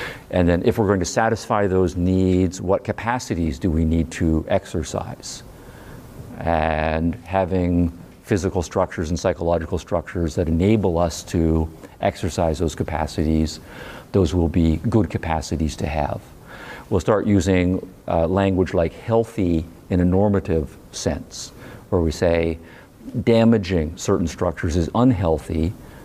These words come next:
because that means certain capacities can't be exercised, which means certain needs can't be satisfied.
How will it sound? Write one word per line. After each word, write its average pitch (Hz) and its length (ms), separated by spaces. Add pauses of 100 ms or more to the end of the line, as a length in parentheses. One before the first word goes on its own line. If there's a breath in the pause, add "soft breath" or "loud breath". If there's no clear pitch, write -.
because 85 240
that 90 200
means 85 720 (220)
certain 82 240
capacities 80 540
can't 82 240
be 85 140
exercised, 82 640
which 80 180
means 82 160
certain 78 340
needs 87 300
can't 82 240
be 78 100
satisfied. - 640